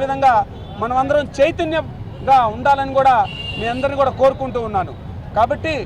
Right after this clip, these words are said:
సావిత్రిబాయి పూలే ఈరోజు, ఈరోజు ప్రపంచంలోనే ఒక ఉన్నతమైన మహిళ.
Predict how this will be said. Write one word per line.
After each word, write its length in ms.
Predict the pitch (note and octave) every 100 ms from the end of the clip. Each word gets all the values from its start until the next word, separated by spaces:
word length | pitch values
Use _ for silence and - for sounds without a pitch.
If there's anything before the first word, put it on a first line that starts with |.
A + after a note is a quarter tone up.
| - - - - -
సావిత్రిబాయి 600 | G#3 C4+ - D4 D4 C#4
పూలే 280 | C4+ C#4+ C#4 F3+ - - - - - A3
ఈరోజు, 340 | B3+ C#4+ D4 A#3 - - - - - - - G#3
ఈరోజు 240 | B3 D4 D4+ -
ప్రపంచంలోనే 800 | B3+ - D#4+ D#4+ D#4+ D#4 D#4 D4 A#3+ - - - - - - A3+
ఒక 100 | C4+ G#3+ C#3+ - - B3
ఉన్నతమైన 560 | C#4 D#4 D#4 D4+ D4 C4+ A#3
మహిళ. 200 | C4+